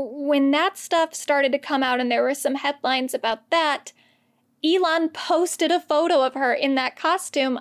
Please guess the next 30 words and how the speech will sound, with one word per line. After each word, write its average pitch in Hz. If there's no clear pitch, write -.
on 247
Twitter. -
And 294
<sighs> -
there's 370
just, 403
there's 311
no 311
way 277
that 285
Amber 311
gave 277
him 294
permission 262
to 233
post -
that. -
There's 269
none. 302
I 320
don't 403
even 339
think 339
they're 294
on 269
speaking 330
terms. 247
Maybe 392
they 370
are. 269